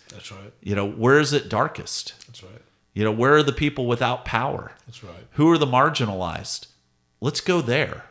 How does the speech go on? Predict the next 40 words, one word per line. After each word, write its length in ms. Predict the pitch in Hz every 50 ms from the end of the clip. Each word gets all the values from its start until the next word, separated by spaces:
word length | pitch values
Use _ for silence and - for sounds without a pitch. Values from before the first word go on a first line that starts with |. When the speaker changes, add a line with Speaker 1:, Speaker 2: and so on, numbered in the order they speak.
| _ _
Speaker 1:
That's 240 | - 101 92 - -
it. 160 | 101 107 110 _ _ _ _ _ _ _ _ _ -
Speaker 2:
You 140 | 107 120 120
know, 280 | 117 117 123 131 131 -
and 400 | 120 123 120 117 117 113 110 - - -
Antioch, 560 | 135 156 208 214 175 123 107 107 113 - -
as 180 | - 117 113 -
powerful 640 | - - - - 135 165 185 185 180 - 180 160 143
as 140 | 127 107 117
this 160 | 127 131 123 -
city 240 | - - 151 147 139
was, 600 | 113 104 117 147 185 165 113 110 - - - - - - _ _ -
was 200 | 120 135 123 120
a 80 | 127 120
city 320 | - - 185 185 196 170
ripped 460 | 127 120 123 135 156 190 190 190 -
apart. 600 | 196 160 - - 185 196 233 - - - - - _ _ _ _ _ -
And 120 | 127 151 165
it's, 120 | 151 147
and 180 | - 151 170 170
it's 180 | 147 - -
no 120 | 175 190 185
wonder 360 | 170 165 170 170 156 151 120
to 80 | 113
me 260 | 104 101 92 85 - - _ _ _ _ _ _ _ _ _ _ _ _
that 220 | - 120 123 - 143
Luke, 400 | 139 147 143 131 123 - - 120 - -
that 220 | 104 120 117 -
Luke 320 | 127 123 147 147 143 143 131
is 180 | 113 - -
making, 560 | 113 120 131 131 127 - 117 107 101 95 92 - - - - - - -
like, 340 | 107 113 110 101 - - 101
this 360 | 127 123 113 - - - -
amazing 840 | 110 113 113 113 127 131 143 151 156 143 - 156 143 135 131 120 113 -
explanation 800 | 120 120 - - - 113 110 107 107 117 - - - 110 101 101
of 180 | 101 87 - -
this 340 | 98 92 95 135 160 - -
is 160 | 170 135 -
where 240 | 139 139 135 131 120
Christianity, 960 | 117 - - 135 135 123 - - 113 113 120 131 139 127 101 95 95 95 92 -